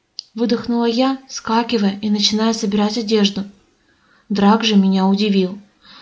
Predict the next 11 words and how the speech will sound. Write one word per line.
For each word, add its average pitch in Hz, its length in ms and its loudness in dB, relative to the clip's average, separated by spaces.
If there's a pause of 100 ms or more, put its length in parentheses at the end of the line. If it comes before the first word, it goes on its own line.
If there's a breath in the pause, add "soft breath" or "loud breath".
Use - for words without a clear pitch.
(100)
Словно 254 400 2
опомнившись, 247 840 0
он 208 180 0
посмотрел 208 520 0
на 240 120 2
меня 196 300 2 (120)
и 202 80 -8
пробормотал: 202 840 0 (1160)
«Может, 214 520 -2
и 214 40 2
пора?» 202 560 4